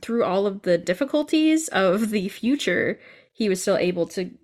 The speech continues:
rally everyone to get them there. However,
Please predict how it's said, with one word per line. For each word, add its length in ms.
rally 400
everyone 420
to 100
get 160
them 160
there. 320
However, 840